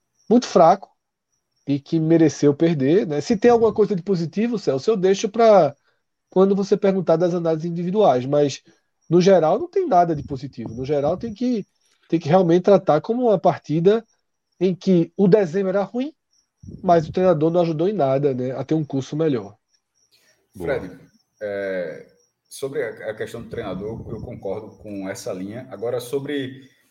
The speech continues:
Speaker 3: a escalação dessa partida de hoje, se Micael e Gustavo ainda estivessem no Sport, eu acho,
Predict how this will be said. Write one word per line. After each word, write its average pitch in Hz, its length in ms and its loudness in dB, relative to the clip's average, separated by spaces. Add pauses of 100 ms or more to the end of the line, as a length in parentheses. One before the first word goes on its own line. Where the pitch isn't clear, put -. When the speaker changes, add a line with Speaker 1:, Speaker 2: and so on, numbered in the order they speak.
(380)
Speaker 3:
a 107 180 -4
escalação 131 580 -6
dessa 123 200 -10
partida 110 420 -12
de 101 120 -12
hoje, 101 360 -10 (920)
se - 580 -10 (760)
Micael 135 460 -4
e 113 60 -10
Gustavo 98 360 -8
ainda 117 120 -8
estivessem 127 560 -8
no 113 60 -12
Sport, 107 640 -10
eu 117 120 -4
acho, 123 240 -4